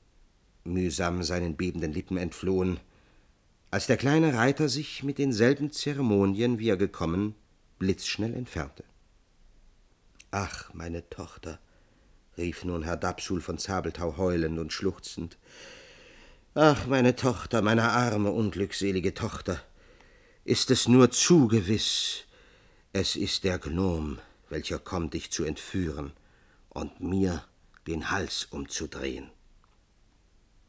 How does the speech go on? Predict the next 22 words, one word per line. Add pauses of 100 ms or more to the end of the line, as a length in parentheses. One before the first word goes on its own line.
(280)
Doch (1400)
wir
wollen
den
letzten
Mut
aufbieten,
den
wir
etwa
noch
besitzen
möchten. (600)
Vielleicht
ist
es
möglich, (320)
den
erzürnten
Elementargeist
zu
versöhnen.